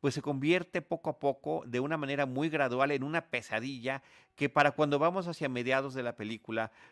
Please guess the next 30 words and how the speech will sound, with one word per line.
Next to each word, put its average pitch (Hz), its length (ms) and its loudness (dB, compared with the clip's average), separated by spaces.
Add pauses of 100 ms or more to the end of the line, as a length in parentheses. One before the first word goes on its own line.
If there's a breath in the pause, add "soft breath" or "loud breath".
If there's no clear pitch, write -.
(100 loud breath)
Rosalina, 127 760 0 (260 soft breath)
eh, 123 140 -2
después 143 400 0
de 160 100 2
este, 156 320 -2 (180)
eh, 127 200 -4 (140)
este 127 300 -6
tránsito 131 680 0
por 120 140 2
el 113 80 0
desierto 127 560 -2
del 113 160 -2
Sahara, 123 640 4 (280 loud breath)
donde 143 560 2 (340 soft breath)
algunas, 127 880 0
eh, 107 120 -6
per-, 113 280 -4
individuos 123 600 0
van 123 180 -2
perdiendo 117 480 -4
la 104 160 2
vida, 127 480 0 (240 loud breath)
las 123 260 6
distintas 131 480 -4
autoridades 123 960 2
con 117 140 -6
las 107 140 -4
que 110 120 -10
se 113 100 -8
encuentran, 123 720 -2